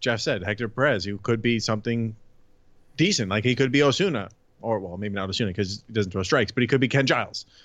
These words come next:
So, I don't know. I, I, I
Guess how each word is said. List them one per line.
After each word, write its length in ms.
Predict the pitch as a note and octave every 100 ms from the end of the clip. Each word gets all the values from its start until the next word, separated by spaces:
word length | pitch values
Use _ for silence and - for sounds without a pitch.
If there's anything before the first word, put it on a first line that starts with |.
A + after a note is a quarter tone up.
| - - - -
So, 360 | D#3 D3 C#3 - - - - - - - - - - - _ - - - D3
I 40 |
don't 100 | D#3+
know. 140 | A#2+
I, 100 | B2
I, 280 | C3+ C#3+ E3
I 140 | F3